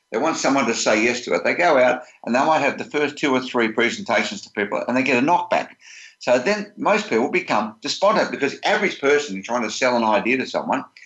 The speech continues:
goes for three goes. Three goes, they get despondent and they give up. Yet I knew that if I knocked on ten doors, I'd finish up with forty cents. So what that meant was, Kimberly, that for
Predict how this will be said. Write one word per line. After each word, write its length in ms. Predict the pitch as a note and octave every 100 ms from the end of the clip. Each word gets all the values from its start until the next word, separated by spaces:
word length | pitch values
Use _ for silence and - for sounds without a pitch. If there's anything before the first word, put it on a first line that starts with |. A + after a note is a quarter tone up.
| - _
goes 500 | C#3+ D#3 D3+ - - _ _ _
for 120 | C3+ C3+
three 520 | - - G3 G#3 -
goes. 580 | F3+ C#3 G#2+ D#2 - - -
Three 180 | A#3 A3
goes, 320 | D3+ C#3 -
they 120 | A#2
get 200 | A#2 G#3+
despondent 520 | - - A#2+ B2+ C3 A2+
and 140 | G#2+
they 160 | G2 F#2+
give 200 | C3 B2
up. 320 | B2+ F#2+ - - - -
Yet 160 | - -
I 180 | D#3 G3
knew 160 | D3
that 100 | B2
if 140 | A#2 C3
I 140 | F3
knocked 240 | F3 - C3
on 160 | A#2+
ten 240 | C3 C#3+ A#2+
doors, 260 | G2+ G#2 -
I'd 160 | A2+ B2
finish 220 | A#2 A#2
up 120 | G#2
with 120 | G2+
forty 240 | A2+ G#2 G2+
cents. 400 | C#3+ G2+ - -
So 160 | -
what 160 | G#2+ F3
that 180 | - -
meant 240 | C3+ -
was, 180 | D#2 -
Kimberly, 360 | - G2 G#2 G#2+
that 240 | G2+ -
for 140 | G#2+